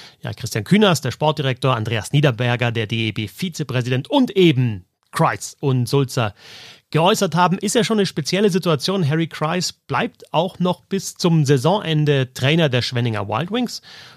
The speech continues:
Und, äh, Alexander Sulzer bleibt, und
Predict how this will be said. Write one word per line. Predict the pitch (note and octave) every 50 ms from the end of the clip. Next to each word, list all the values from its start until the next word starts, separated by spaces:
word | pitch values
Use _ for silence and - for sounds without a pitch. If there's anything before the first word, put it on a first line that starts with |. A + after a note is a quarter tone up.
| _ _ _
Und, | - D#3 D3+ D#3 D#3+ D#3 D#3 C#3+ - - -
äh, | D#3 D3 C3 C3+ C#3 _ _ _ _ -
Alexander | C#3+ C#3 - - C3 B2+ A#2+
Sulzer | A#2 C#3+ D#3+ D3+ - - E3 D3+ D3+ D3+ C#3 A#2+ - _ _ _ _ _ -
bleibt, | - B2 A#2 C3 F#3+ F3+ - - - - - - _ _ _ -
und | A#2 G#2+ G2+